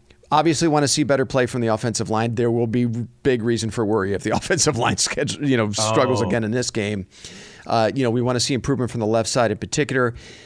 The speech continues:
Speaker 1: Let McCord, you know, just let him, let him rip it in this one. Push the ball downfield. Um,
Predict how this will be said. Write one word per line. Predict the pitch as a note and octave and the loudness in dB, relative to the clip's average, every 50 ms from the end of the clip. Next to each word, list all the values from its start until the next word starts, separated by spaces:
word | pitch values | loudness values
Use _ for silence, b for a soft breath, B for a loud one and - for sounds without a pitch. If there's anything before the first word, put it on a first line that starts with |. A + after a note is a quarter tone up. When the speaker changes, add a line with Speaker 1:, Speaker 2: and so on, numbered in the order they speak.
| B B - | B B -2
Speaker 1:
Let | C3 D#3 F3 E3+ | 0 0 2 2
McCord, | F#3+ F3+ - - F3 F3+ F3+ E3+ D3 D3+ D3+ - - | 0 0 0 2 4 4 4 4 2 -2 -8 -10 -6
you | D3+ C#3+ | -4 -4
know, | B2+ | -2
just | A2 C3+ C3+ - | -2 -4 -2 0
let | D#3 D#3+ D#3+ | 2 2 2
him, | D#3+ C#3+ D3 - - | 2 0 -2 -4 -6
let | - C3 A#2+ A2 B2+ D#3+ E3+ F3 | -8 -8 -6 -4 -2 -2 -2 -2
him | E3 D#3 C#3+ A#2+ - - | -2 -4 -4 -6 -8 -8
rip | C3 B2+ C3+ C3 - - | -2 0 0 0 0 -4
it | G2+ - _ _ _ _ _ | -6 -8 _ _ _ _ _
in | - A2 G#2+ | -6 -4 -4
this | - - - | -4 -6 -6
one. | A2 - D3 | -8 -10 -6
Push | - - D#3 C3 - | -2 0 0 0 0
the | D#3+ | -2
ball | A#2+ A2 C3 B2 A2+ | 0 2 2 2 2
downfield. | G2 B2+ A#2 A#2 A2+ G2+ - - B2 A#2 A2 G#2+ G#2 G2+ B B B B B B B - | 2 0 0 0 -2 -4 -4 -2 0 2 2 0 0 -2 B B B B B B B -4
Um, | - A#2 A#2 A2+ A2 G#2+ A2 G2+ | -2 0 2 2 2 0 -2 -6